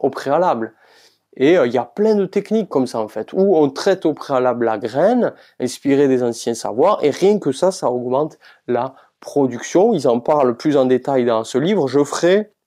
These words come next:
je ferai dès que possible une vidéo un peu plus en détail sur ce livre pour vous montrer ce qu'il y a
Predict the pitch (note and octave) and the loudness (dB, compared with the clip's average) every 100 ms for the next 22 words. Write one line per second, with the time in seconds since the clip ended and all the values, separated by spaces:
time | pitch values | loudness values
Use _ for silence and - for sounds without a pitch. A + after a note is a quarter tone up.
0 | _ _ _ - - _ - - - - | _ _ _ -20 -20 _ -20 -20 -6 -2
1 | B2+ - E3 D#3 C#3 C#3 C#3 C#3 C3+ F3+ | -2 0 0 2 2 0 0 -2 -2 -2
2 | E3+ D3+ C3 B2+ C#3+ D3 - - C3 B2+ | 0 0 -2 0 2 0 -4 -4 0 2
3 | B2 A#2+ C#3 C3+ A2+ - A#2+ C3 C3+ B2 | 2 0 -2 -2 -8 -6 -2 -2 -4 -6
4 | A#2 A#2 A#2 A2+ C#3 B2+ G#2+ - B2 A2+ | -4 -4 -6 -6 -6 -6 -8 -8 -4 -4